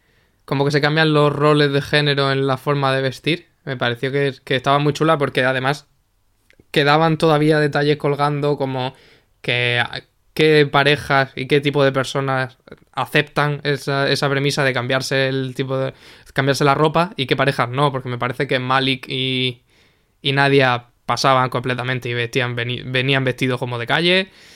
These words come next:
Y, sin embargo, gente como, como Guzmán, que parecía que era un, un macho total de, de manual, aparece allí con,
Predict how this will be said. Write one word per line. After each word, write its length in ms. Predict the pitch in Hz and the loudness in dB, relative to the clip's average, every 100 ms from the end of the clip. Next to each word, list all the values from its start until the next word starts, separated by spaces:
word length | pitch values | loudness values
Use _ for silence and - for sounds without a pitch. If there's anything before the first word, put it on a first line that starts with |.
| - _ _ _ _ | -20 _ _ _ _
Y, 400 | - 147 135 135 | -10 -6 -4 -6
sin 240 | 127 147 135 | -4 -4 -2
embargo, 360 | 131 135 139 | 0 2 2
gente 280 | - 139 139 | 0 -2 -2
como, 840 | 131 135 135 131 131 131 131 123 _ _ _ | -2 -2 -2 -2 -2 -2 -4 -8 _ _ _
como 320 | - 135 135 131 | -6 -4 0 0
Guzmán, 500 | 135 139 139 139 123 | 0 0 0 0 -2
que 160 | 117 | -8
parecía 420 | 113 117 113 127 123 | -8 -8 -4 -6 -4
que 80 | |
era 160 | 127 127 | -4 -4
un, 580 | 127 135 127 127 127 127 | -4 -6 -6 -6 -8 -10
un 400 | 127 123 123 123 | -10 -8 -8 -4
macho 420 | 127 131 - 127 | -2 -2 -2 -4
total 380 | 120 120 123 127 127 | -4 -2 -2 -2 -2
de, 280 | 127 127 123 _ _ _ - | -2 -4 -6 _ _ _ -6
de 220 | 131 127 | 0 0
manual, 420 | 123 123 131 135 | 0 0 0 0
aparece 380 | 123 120 120 135 | -2 -4 -4 -4
allí 180 | 123 123 | -6 -6
con, 360 | 127 127 123 | -6 -6 -10